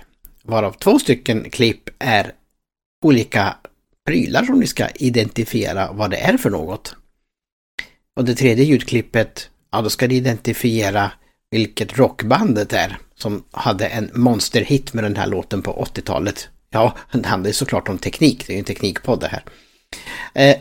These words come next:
och första ljudet som ni ska identifiera, den här mackapären, den finns nog på så gott som varenda arbetsplats i lite olika ske-,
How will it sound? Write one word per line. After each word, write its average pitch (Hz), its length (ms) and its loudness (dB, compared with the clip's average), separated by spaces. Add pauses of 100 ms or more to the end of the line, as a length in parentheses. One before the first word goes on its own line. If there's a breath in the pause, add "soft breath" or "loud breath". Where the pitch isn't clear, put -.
och 156 260 6 (760)
första 226 320 4
ljudet 90 540 4 (540)
som 120 80 -2
ni 101 80 0
ska - 140 0
identifiera, 104 800 -2 (1300 loud breath)
den 160 220 4
här 220 100 6
mackapären, 123 600 2
den 180 220 6
finns 127 340 2
nog 110 200 -2
på 104 300 -2 (680)
så - 200 4
gott 139 360 -2
som 120 180 2
varenda 110 340 2
arbetsplats - 920 -4 (320)
i 127 100 0
lite 123 240 2
olika 104 340 -2
ske-, - 160 -10